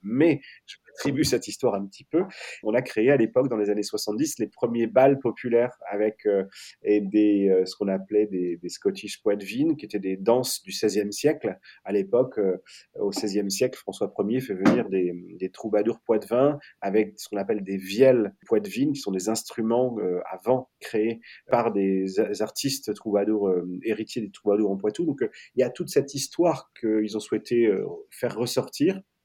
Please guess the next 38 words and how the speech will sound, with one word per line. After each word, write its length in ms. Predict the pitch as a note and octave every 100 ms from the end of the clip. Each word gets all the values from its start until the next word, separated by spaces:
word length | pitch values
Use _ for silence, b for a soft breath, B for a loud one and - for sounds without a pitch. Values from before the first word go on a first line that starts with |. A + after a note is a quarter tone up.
| B B B B -
La 160 | A#2+
geste, 420 | B2 C3 E3+ -
c'est 140 | A2+ A#2+
le 80 | A2+
mouvement, 480 | B2 A2+ B2 C3+
en 80 | A#2
fait, 160 | G2+ G2
c'est 140 | -
le, 380 | G#3 G3+ G3 G3
c'est 180 | G3 G#3
le 60 |
récit 320 | G3 G#3+ - -
médiéval. 640 | A#2 A2 G#2 A2+ D3 G#2 B B B -
La 140 | G2
geste 420 | G2 A#2+ B2+ - G#2
paysanne, 520 | A#2+ A#2+ A2 C#3 E3+
c'est 160 | -
notre 160 | G#2 F#2+
premier 280 | - A#2+ A2+
nom, 260 | A#2+ D3+ B B B B
c'est 260 | - - C#3+
le 80 | C#3
mouvement 400 | C#3+ C3 C#3+ C#3
des 80 |
peuples, 420 | C3+ B2+ - - -
mais 180 | G#2 B2+
des 120 | C3
peuples 260 | C#3 C#3 C3
de 80 | A#2+
partout. 400 | A#2+ - A#2+ G#2
Donc, 200 | G#2+ G#2
il 60 | B2
y 20 |
a 160 | A#2+
une 180 | A#2+ A#2+
grande 240 | A#2+ C#3 C#3
idée 140 | C#3
progressiste, 800 | C3+ B2 B2 A#2 D#3 G3 - -